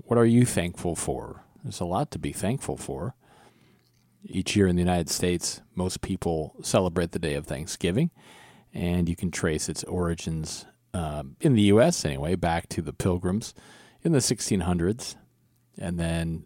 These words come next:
to George Washington in the late seventeen hundreds, he gave a Thanksgiving proclamation.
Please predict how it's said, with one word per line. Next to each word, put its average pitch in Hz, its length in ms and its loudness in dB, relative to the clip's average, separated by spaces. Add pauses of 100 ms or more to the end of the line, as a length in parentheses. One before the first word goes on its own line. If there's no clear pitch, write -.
to 117 120 0
George 104 240 4
Washington 95 640 4
in 90 60 2
the 85 120 -2
late 85 240 -2
seventeen 90 460 -2
hundreds, 90 420 0
he - 80 -8
gave 80 220 -4
a 80 80 -4
Thanksgiving 82 680 -6
proclamation. 78 800 -6